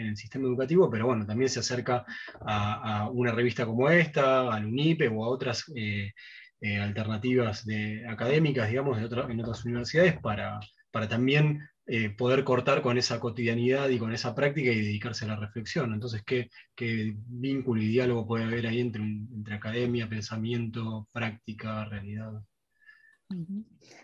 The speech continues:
Speaker 2: Yo creo que la, <clears throat> la investigación educativa, eh, digo, también hay que pensarla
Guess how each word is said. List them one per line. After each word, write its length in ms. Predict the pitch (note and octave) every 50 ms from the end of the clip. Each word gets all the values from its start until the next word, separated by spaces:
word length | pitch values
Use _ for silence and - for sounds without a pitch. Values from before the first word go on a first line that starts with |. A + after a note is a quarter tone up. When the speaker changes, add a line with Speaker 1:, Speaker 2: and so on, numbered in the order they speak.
| - - - - - - _ _ _ _ _ _ _ _ _ _ _
Speaker 2:
Yo 100 | - - B3+
creo 120 | D#4 D4+
que 120 | - C4+ G3
la, 340 | F#3 F#3 E3+ F3 E3+ - - -
<clears throat> 1300 | G#3 G3+ F3 - - - - _ _ _ _ _ _ _ _ _ - - - - - - - _ _ _ -
la 180 | B3 F#3 F#3+
investigación 640 | F#3 F#3 F#3 F3 F#3 - F3+ F3 E3 - - G3+ G3+
educativa, 800 | G3 F#3+ F#3 - F#3 F3 - G#3 G3 G3+ G#3 A3 G#3+ A3 A#3 - _ _ -
eh, 580 | E3 D#3 - - - - - - - D#3+ E3 E3 - _ _ _
digo, 260 | - E3 E3 E3+ - -
también 260 | - - E3 F3 F3+
hay 60 | F3+
que 120 | F3 F3+ E3+
pensarla 880 | - F3+ F3+ E3+ - - F#3+ F#3 F#3+ F3+ F3+ E3+ F3 E3 - - -